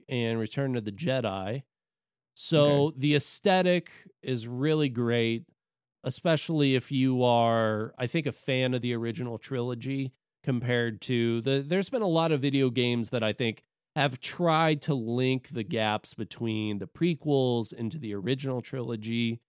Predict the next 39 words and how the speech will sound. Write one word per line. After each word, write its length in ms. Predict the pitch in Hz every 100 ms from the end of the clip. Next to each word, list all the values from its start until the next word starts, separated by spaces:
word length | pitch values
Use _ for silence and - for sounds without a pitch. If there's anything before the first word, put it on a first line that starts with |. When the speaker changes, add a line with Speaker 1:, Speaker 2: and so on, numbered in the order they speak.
| -
Speaker 2:
Mm-hmm. 500 | 117 113 95 107 104
Speaker 1:
And, 1000 | 131 131 127 127 127 123 120 117 - - - _ _ _ _ _ _ _ -
uh, 300 | 151 151 151
you 180 | 175 190
know, 180 | 160
it's, 120 | 170 -
it's 200 | 196 -
difficult 440 | 294 285 247 214 -
to 100 | 135
do. 360 | 104 107 90
It's 160 | 104 -
difficult 460 | 220 208 185 202
to 100 | -
tie 280 | 139 - 151
all 140 | 139 131
that 200 | 120 117
into 240 | 113 117
the 100 | 107
story. 540 | - - 120 117 113 - _ _
Star 320 | - - 202 190
Wars 280 | 170 147
has 180 | - 123
so 380 | - - 175 160
many 240 | 160 151 135
forms 440 | - 135 127 113
of 100 | 104
media 800 | 110 120 131 123 123 123 120 123 _ _ _ -
where 320 | 127 123 117
it's 340 | 113 - - -
in 180 | - 190
the 40 | 170
movies, 520 | 151 151 143 135 120
obviously. 720 | 127 127 120 120 - 123 117
It's 120 | 117 -
got 200 | 160 143
comic 360 | 131 127 117 135
books. 400 | 120 113 110 -
It's 160 | -
got 360 | - 123 120